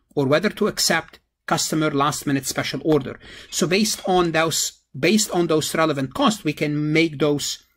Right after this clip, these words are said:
decisions. Differential cost is very similar to relevant cost, refer to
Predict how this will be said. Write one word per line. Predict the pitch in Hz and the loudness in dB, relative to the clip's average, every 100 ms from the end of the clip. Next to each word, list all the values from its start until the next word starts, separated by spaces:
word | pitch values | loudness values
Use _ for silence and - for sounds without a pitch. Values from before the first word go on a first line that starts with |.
| - | -8
decisions. | 139 127 135 110 - - _ _ - - - | -4 -2 -2 -4 -6 -14 _ _ -20 -20 -4
Differential | 208 214 220 285 277 262 | -2 2 2 2 0 0
cost | 277 320 - - - 151 | 2 2 0 -6 -6 -2
is | 127 | 0
very | 165 247 | 2 2
similar | 220 214 196 175 | 0 -2 0 -2
to | - | -2
relevant | 156 165 151 143 | 0 0 -2 -6
cost, | - 254 - - - - - _ - | -2 -2 -2 -6 -18 -20 -20 _ -4
refer | 170 - 214 208 | -2 2 4 4
to | - 202 185 | 2 0 0